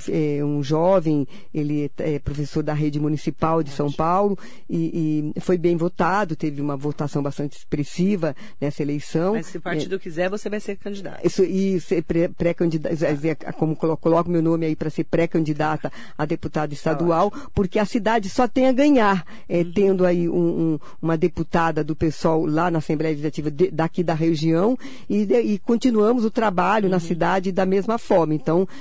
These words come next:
Speaker 1: é, coloco meu nome aí pa-, para o partido e nós vamos definir isso, mas, é,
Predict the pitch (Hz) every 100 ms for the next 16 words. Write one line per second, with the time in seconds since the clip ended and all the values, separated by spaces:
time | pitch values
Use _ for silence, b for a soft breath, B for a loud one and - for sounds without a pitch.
0 | B - 165 165 - 185 175 185 196 185
1 | 170 170 180 - 170 165 170 175 - 170
2 | 165 170 165 180 165 - 165 175 202 B
3 | B B 175 175 180 170 180 185 185 180
4 | 180 165 170 180 226 185 196 180 180